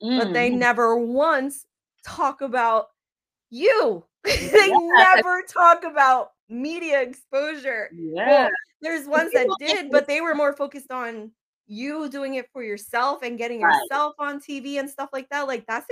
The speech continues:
Speaker 1: intimidating stuff.
Speaker 2: Mm-hmm. Well, you have to think about, like, advertising, you know, there's dollars behind advertising.
Speaker 1: Yes.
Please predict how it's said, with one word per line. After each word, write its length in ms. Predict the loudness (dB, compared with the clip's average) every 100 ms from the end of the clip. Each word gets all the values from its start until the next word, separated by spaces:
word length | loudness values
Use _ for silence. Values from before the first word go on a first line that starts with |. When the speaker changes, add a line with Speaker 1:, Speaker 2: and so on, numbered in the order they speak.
| -6
Speaker 1:
intimidating 840 | -6 -8 -6 -4 -4 -4 -6 -10
stuff. 600 | -12 -12 -6 -4 -2 -6 -10
Speaker 2:
Mm-hmm. 580 | -8 -4 -2 0 -2 -4 -6 _ -14 -12 -2
Well, 140 | 2 2
you 120 | 0
have 120 | -2
to 80 | -6
think 240 | -2 0
about, 400 | 0 4 6 6
like, 180 | 2 -2 -4 2
advertising, 760 | 4 4 0 0 0 -2 -8 -10
you 100 | -4
know, 160 | -4
there's 340 | 0 0 0 -2
dollars 500 | 4 4 4 -2 -8
behind 540 | -10 -6 -4 -4 -4 -6
advertising. 680 | -6 -6 0 2 0 -4
Speaker 1:
Yes. 120 | -8